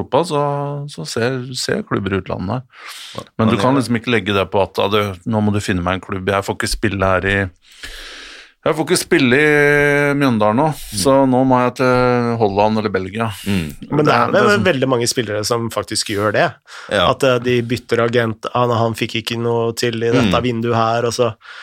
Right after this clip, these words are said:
Speaker 2: Ja.
Speaker 3: eh, og, eh, hvis du tar Jens Petter Hauge, da, så
Speaker 2: Mm.
Speaker 3: er jo, altså, selv om det og den overgangen kanskje bare tok en uke eller to,
Speaker 2: Mm.
Speaker 3: så har du jo jobbet med han i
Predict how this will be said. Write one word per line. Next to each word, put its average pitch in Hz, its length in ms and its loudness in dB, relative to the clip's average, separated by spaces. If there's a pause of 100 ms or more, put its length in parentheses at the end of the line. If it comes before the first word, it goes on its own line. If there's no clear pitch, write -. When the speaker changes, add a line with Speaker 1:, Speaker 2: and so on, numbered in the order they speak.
(240)
Speaker 2:
Ja. - 140 2
Speaker 3:
eh, 127 400 2
og, 123 260 4
eh, 123 560 0 (260)
hvis - 160 -2
du 131 120 4
tar 123 260 2
Jens 117 320 -2
Petter 117 380 0
Hauge, 104 340 -2
da, 147 220 2
så - 160 0
Speaker 2:
Mm. 120 180 2
Speaker 3:
er 104 120 0
jo, 139 260 0 (100)
altså, 117 340 0
selv 107 380 0
om 110 440 -6 (140)
det 110 200 -4
og 110 360 -4
den 110 200 -2
overgangen 107 500 -4
kanskje 113 260 -4
bare 107 140 -4
tok - 220 -8
en 113 160 -4
uke 101 140 -8
eller 110 120 -6
to, 160 220 2 (240)
Speaker 2:
Mm. - 80 -10 (160)
Speaker 3:
så 127 260 4
har 113 140 0
du 110 80 -2
jo 143 60 2 (200)
jobbet 101 260 -4
med 113 140 0
han 107 180 -2
i 117 60 -4